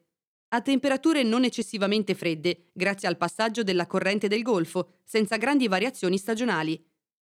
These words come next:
Venti e piogge sono invece molto intensi. Insieme ai boschi di latifoglie cresce lungo le coste una vegetazione particolare, la brughiera.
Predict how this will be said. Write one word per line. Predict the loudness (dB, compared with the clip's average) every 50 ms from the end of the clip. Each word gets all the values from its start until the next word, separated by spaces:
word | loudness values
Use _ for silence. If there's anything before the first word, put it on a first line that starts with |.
| _ _ _ _ _ _ _ _ _ _ _ _ _ _ _ _
Venti | -2 0 2 2 2 2 0
e | -2
piogge | 0 2 0 0 0 0 -2 -4 -4 -6
sono | -6 -4 0 2 2
invece | 2 2 0 0 0 0
molto | 0 2 2 0 2 0
intensi. | 0 0 0 0 -2 -2 -4 -4 -6 -10 -10 _ _ _ _ _ _ _ _ _ _ _ _ -2
Insieme | -2 -2 -2 0 0 0 2 2
ai | 2 2
boschi | 2 0 -2 -2 -4 -4
di | -2 0
latifoglie | 0 0 0 -2 -2 -2 0 0 0 0 0 -2 -2 -4 -6 -14 _ _
cresce | -4 -2 -2 0 -2 0 0 0
lungo | 0 2 2 2 2 2
le | 2 0
coste | 0 0 -2 -2 -2 -2 -2 -2 -2 0
una | 0 2 2 2
vegetazione | 0 0 -2 -2 -2 -2 -4 -4 -4 -2 -2 0 0
particolare, | 0 -2 -2 -2 -4 -2 0 0 2 2 2 0 -2 -4 -6 _ _ _ -4
la | -2 0
brughiera. | 0 0 0 0 0 0 0 0 -2 -4 -6